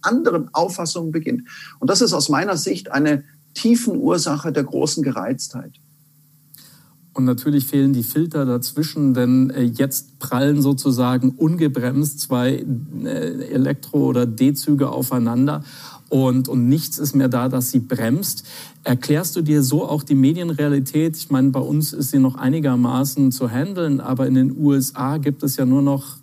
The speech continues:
Speaker 2: gibt es ja nur noch zwei zwei offene Fronten. Das sind die Liberalen, das sind dann die Republikaner auf der anderen Seite. Und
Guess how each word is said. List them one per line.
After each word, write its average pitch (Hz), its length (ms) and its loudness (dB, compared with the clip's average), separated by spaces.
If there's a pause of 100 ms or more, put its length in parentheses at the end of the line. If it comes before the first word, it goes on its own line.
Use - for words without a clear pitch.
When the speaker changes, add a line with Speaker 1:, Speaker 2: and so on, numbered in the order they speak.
Speaker 2:
gibt - 160 -4
es 135 100 -2
ja 143 80 0
nur 131 140 6
noch 135 180 0
zwei 139 640 -2 (340)
zwei 135 460 0
offene 139 360 -2
Fronten. 143 680 -4
Das 120 200 -6
sind 123 220 0
die 127 100 2
Liberalen, 123 720 2
das 123 180 0
sind 123 400 0
dann 123 140 2
die 120 80 0
Republikaner 123 800 -2
auf 135 120 0
der 127 140 -6
anderen 147 500 2
Seite. 131 380 0
Und 131 240 2